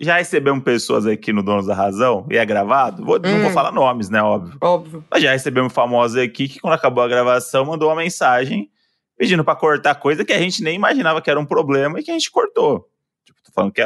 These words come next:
Speaker 1: existe uma possibilidade a mais
Speaker 2: Ah, sim.
Speaker 1: de resolver isso. É que
Speaker 2: Claro.
Speaker 1: pra algumas pessoas, quanto mais polêmico, melhor, porque é isso que tá engajando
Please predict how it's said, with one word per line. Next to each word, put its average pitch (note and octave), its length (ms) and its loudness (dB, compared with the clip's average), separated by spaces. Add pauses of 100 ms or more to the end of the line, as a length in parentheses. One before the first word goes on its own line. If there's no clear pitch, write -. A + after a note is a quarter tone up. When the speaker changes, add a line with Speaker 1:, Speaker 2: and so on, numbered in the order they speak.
(100)
Speaker 1:
existe C3+ 420 -4
uma A3 200 0
possibilidade C#3+ 720 -4 (100)
a F#3 100 2
mais D3 560 -2 (360)
Speaker 2:
Ah, A3 200 4
sim. D#3+ 400 -4
Speaker 1:
de E3+ 100 -2
resolver F3+ 320 0
isso. D3+ 340 -4
É G#2+ 60 0
que - 120 -10
Speaker 2:
Claro. G3+ 220 2
Speaker 1:
pra A2+ 160 2
algumas G#2 420 -2
pessoas, A2+ 680 -2 (400)
quanto B2+ 220 0
mais G2 180 0
polêmico, G2+ 480 0
melhor, A#2 340 2
porque - 300 -12
é - 80 -4
isso - 240 -4
que - 160 -12
tá A2+ 320 0
engajando A#2 760 -2